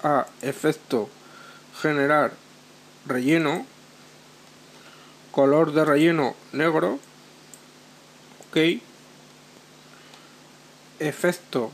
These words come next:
blur and shape C C radial blur y en esta opción, opción tipo, colocamos fading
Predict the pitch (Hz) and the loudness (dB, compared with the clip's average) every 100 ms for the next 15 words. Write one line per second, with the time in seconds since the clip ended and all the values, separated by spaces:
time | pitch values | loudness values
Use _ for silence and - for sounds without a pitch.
0 | - - - - - - 151 165 156 - | -14 -20 -20 -20 -20 -18 0 2 2 0
1 | - 151 143 - 156 147 - 101 - - | -8 -6 -6 -2 -2 -2 -6 -12 -16 -20
2 | - - - 147 143 151 143 139 135 127 | -20 -20 -8 -4 -2 0 2 2 2 0
3 | 127 156 165 160 - - - - - - | 0 2 2 2 -6 -20 -20 -20 -20 -20
4 | - - - - - - - - - - | -20 -20 -20 -20 -20 -20 -20 -20 -20 -20
5 | - - - - - - 175 - 139 143 | -20 -20 -20 -20 -8 0 0 0 -2 -2
6 | 151 - 156 - 175 175 175 214 - - | -2 0 0 2 2 2 0 -6 -14 -20
7 | - 139 - 147 143 143 - 156 160 165 | -10 -8 0 2 0 -4 -4 -2 0 2
8 | 160 - - - - - - - - - | 2 0 -10 -20 -20 -20 -20 -20 -20 -20
9 | - 135 131 135 139 147 139 - - - | -2 2 4 2 0 0 -2 -8 -16 -4
10 | 147 147 131 131 | 2 4 4 0